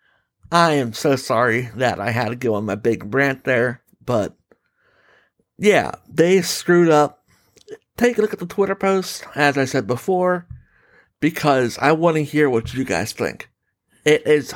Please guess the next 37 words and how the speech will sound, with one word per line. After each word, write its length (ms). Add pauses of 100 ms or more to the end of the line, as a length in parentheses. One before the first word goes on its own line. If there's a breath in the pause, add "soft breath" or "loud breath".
very 460
funny 360
to 100
read 300
some 180
of 60
the 60
posts, 560 (580 loud breath)
some 340
of 60
the 260 (320)
peop-, 320
some 220
of 60
the, 80
at 40
least 260
of 60
the 60
game 380
developers 640
that 180 (240)
came 260
out 140
and 100
said 320
that 160
they 120
shouldn't 280
have 120
done 200
it. 160 (560 soft breath)
It's 240
worth 480
the 60
laugh. 420 (960 soft breath)
So, 560